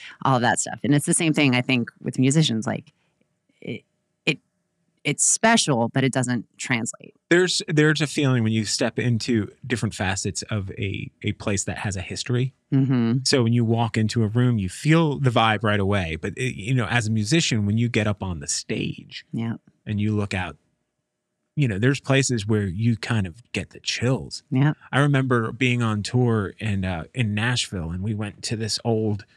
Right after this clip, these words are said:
Speaker 2: um, recording studio that was preserved, and they had a reverb room. Have you
Speaker 1: Mm.
Speaker 2: ever been in one of those?
Speaker 1: Mm-mm.
Speaker 2: It's, like, almost like a, a almost round room,
Speaker 1: Oh,
Speaker 2: and it's
Speaker 1: wow.
Speaker 2: just natural reverb. You go in there,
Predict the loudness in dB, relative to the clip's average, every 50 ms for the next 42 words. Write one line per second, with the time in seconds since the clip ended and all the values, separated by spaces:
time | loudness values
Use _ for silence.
0 | _ _ _ _ _ _ _ _ _ -8 -6 -6 -6 -6 -8 -10 -12 -16 -20 _
1 | _ _ _ _ -10 -8 -8 -4 -2 0 0 0 0 -2 -4 -4 -4 -4 -2 -2
2 | -4 -4 -6 -8 -10 -10 -10 -8 -4 -2 -2 0 0 -2 -2 -4 -6 -10 _ _
3 | _ _ _ _ _ _ _ _ _ _ -4 -2 0 0 0 0 -2 -2 0 2
4 | 2 2 2 2 0 -2 -4 -4 -6 -8 -10 -10 -10 -10 -12 -12 -14 _ _ _
5 | _ _ _ _ _ _ -10 -6 -2 2 2 2 2 2 2 2 2 2 2 2
6 | 2 2 2 2 2 2 4 2 2 0 0 -2 _ _ -12 -10 -8 -6 -8 -6
7 | -2 0 2 2 2 2 0 -2 -4 -6 -6 -8 -8 -10 _ -14 -14 -14 -8 -2
8 | 2 4 6 6 6 4 2 0 -2 2 4 4 4 6 4 4 2 2 2 2
9 | 2 4 4 2 2 2 0 -2 -6 _ _ _ _ _ 2 4 4 4 6 4
10 | 4 4 4 4 4 4 2 2 0 0 2 2 2 2 2 2 2 2 0 0
11 | 0 0 2 4 4 4 4 4 2 4 4 4 4 4 2 0 -2